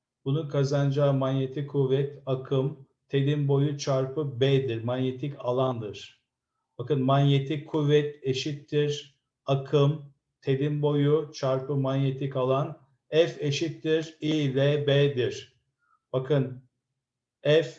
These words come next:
I L B yani arada, e, vektörel çarpma var. Bakın açılımı nedir? I L B sinüs tetadır. Bakın vektörel çarpma var. F eşittir I L B.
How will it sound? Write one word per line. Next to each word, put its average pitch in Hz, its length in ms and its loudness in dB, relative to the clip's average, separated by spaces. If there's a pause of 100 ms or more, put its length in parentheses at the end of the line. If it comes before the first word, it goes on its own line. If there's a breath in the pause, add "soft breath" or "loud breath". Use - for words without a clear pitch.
I 151 340 0
L 147 340 4
B 127 420 6
yani 147 320 0
arada, 147 680 2 (100)
e, 127 340 -2
vektörel 139 540 2
çarpma 127 460 -2
var. 143 220 0
Bakın 135 500 -4 (500)
açılımı 147 480 0
nedir? 151 360 0
I 143 260 2
L 139 240 6
B 147 180 4
sinüs 139 420 -2
tetadır. 123 460 -4
Bakın 123 320 -4
vektörel 135 560 2
çarpma 120 440 -4
var. 139 300 -2 (260 loud breath)
F 156 280 4 (220)
eşittir 143 640 -2
I 143 320 0
L 143 300 2
B. 131 320 4